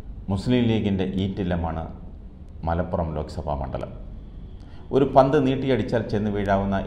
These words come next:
ഏഴ് നിയമസഭാ മണ്ഡലങ്ങളിലും ലീഗിൻ്റെ എം എൽ എമാരാണ് നിലവിലുള്ളത്. പക്ഷേ, ഈ പച്ചപ്പിനിടയിലും രണ്ടായിരത്തി നാലിൽ മഞ്ചേരി മണ്ഡലമായിരുന്നപ്പോൾ ലീഗിനേറ്റ അപ്രതീക്ഷിത തോൽവിയുടെ കറ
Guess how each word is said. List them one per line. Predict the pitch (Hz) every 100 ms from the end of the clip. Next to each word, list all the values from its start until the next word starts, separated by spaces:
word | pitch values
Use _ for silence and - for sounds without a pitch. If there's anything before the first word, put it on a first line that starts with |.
| 92 95
ഏഴ് | 107 107 - - - 87
നിയമസഭാ | 92 92 92 92 92 87
മണ്ഡലങ്ങളിലും | 80 82 82 78 71 - - - - - - -
ലീഗിൻ്റെ | 87 90 90 87 87 90 - 80
എം | 76 76
എൽ | 76
എമാരാണ് | 71 71 71 71 - - 85
നിലവിലുള്ളത്. | 85 90 80 60 52 - - - - - - - -
പക്ഷേ, | - 165 147
ഈ | 180 180 - -
പച്ചപ്പിനിടയിലും | 127 - 156 156 120 110 110 110 107
രണ്ടായിരത്തി | 98 113 123 135 123
നാലിൽ | 113 113 107 101
മഞ്ചേരി | 98 117 117 117 104
മണ്ഡലമായിരുന്നപ്പോൾ | 98 101 98 95 92 92 92 95 90 90
ലീഗിനേറ്റ | 92 95 90 90 95 - -
അപ്രതീക്ഷിത | - 120 113 113 - 101 95 - - - 82
തോൽവിയുടെ | 87 92 98 92 87 - - - - 82
കറ | 80